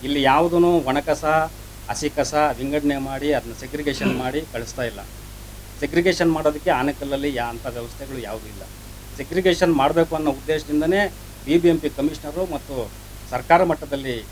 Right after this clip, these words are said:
ಕಾರ್ಯದರ್ಶಿಗಳು ಏನಿದ್ದಾರೆ ಅವರು ಆದೇಶ ಮಾಡಿರೋದು,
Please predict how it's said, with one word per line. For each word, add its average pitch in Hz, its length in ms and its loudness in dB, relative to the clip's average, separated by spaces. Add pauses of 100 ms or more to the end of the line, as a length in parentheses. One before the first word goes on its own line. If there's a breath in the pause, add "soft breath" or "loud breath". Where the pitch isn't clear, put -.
ಕಾರ್ಯದರ್ಶಿಗಳು 143 560 0
ಏನಿದ್ದಾರೆ 117 480 -8 (380)
ಅವರು 156 180 6
ಆದೇಶ 160 320 6
ಮಾಡಿರೋದು, 110 520 -6